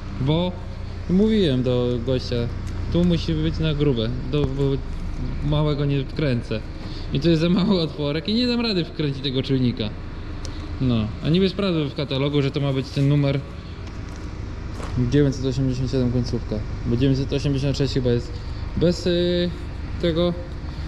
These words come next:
otworu na dole, dziewięćset osiemdziesiąt siedem jest z otworkiem. No i co? Nic co. Nie zakręcę dzisiaj, bo teraz ekstra jechać mi się jakoś nie widzi.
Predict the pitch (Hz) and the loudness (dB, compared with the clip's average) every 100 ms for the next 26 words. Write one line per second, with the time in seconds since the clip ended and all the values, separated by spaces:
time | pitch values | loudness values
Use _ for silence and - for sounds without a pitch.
0 | - 170 - 180 170 175 170 180 180 175 | -2 -2 2 0 2 0 0 0 2 0
1 | 147 156 156 151 143 143 - 143 - 156 | 0 -2 -2 -4 -2 -2 0 -2 0 0
2 | 147 135 131 - - - - - - - | 2 2 0 -2 -8 -8 -8 -6 -6 -6
3 | - - - - - - - - 104 - | -6 -6 -6 -6 -2 0 0 -2 -4 -4
4 | 107 - - 143 165 185 180 196 196 196 | -4 -4 -2 0 2 4 2 0 -2 -2
5 | - - - - - - - - - 143 | -6 -8 -6 -6 -6 -6 -4 -4 4 4
6 | 120 - 107 107 - - - - - - | 4 2 -2 -2 -4 -6 -6 -4 -4 2
7 | 175 175 170 143 120 113 110 - 131 139 | 4 4 4 2 0 -2 -4 -2 -2 -2
8 | - - - - - 131 139 139 143 156 | -4 -8 -6 -6 -2 2 4 4 2 0
9 | 147 143 151 143 147 139 143 143 131 139 | 0 0 -2 -4 -2 0 0 0 0 0
10 | 139 143 131 127 131 123 131 151 156 151 | 0 0 0 2 0 0 0 2 4 2
11 | 151 156 151 - - - 156 151 175 | 2 0 2 4 4 4 0 -2 -4